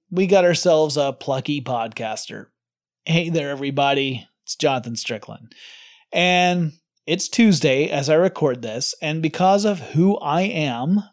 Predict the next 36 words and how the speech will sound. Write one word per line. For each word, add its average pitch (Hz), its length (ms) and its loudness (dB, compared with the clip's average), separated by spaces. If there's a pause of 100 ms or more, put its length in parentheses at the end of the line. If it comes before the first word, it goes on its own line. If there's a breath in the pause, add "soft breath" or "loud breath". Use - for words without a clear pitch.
(160)
you 117 220 -12
know, 113 100 -10
who 139 180 -2
this 175 160 0
podcaster 151 680 -2
is, 104 220 -8 (460 loud breath)
and 135 120 -4
because 165 420 4
it's - 180 -6
Tuesday, 131 760 0 (320 soft breath)
there 151 200 4
is 156 180 2
a 156 140 2
forty 240 320 -2
percent 214 360 -2
chance 135 460 -2 (140)
I 151 140 -2
am 165 200 0
wearing 135 560 -4
a 131 240 -2
They 147 300 -2
Might 143 260 -2
Be 139 160 -6
Giants 120 460 -6
t-shirt. 123 580 -6 (400)
And 180 320 2 (320 loud breath)
we 160 140 2
also 269 340 2
know 120 460 -4 (360 soft breath)
that 143 440 0
if - 480 2 (120)
this 147 220 0
podcaster 139 840 -2
is 247 340 4
wearing 123 560 -4
a 135 320 -2